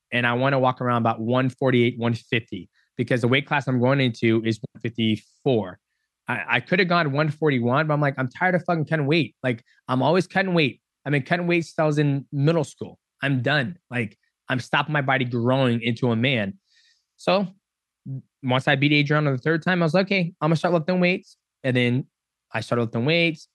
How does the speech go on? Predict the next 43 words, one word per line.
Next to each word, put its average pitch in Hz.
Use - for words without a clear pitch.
kept 123
on 123
eating, 165
started 127
putting 135
a -
hundred 131
fifty 135
grams 131
of 123
protein 175
in 175
my, 170
my 165
body, 170
carbs 165
through 170
the 165
roof, 160
the 131
fats. 170
And 117
then 117
now 139
it's 135
like, 117
"Nah, 143
I 127
didn't 135
even 123
have 123
to 107
try." 127
I 120
wake 127
up, 127
like, 117
one 127
forty-nine. 123
I'm 127
like, 110
"Hell 135
yeah. 156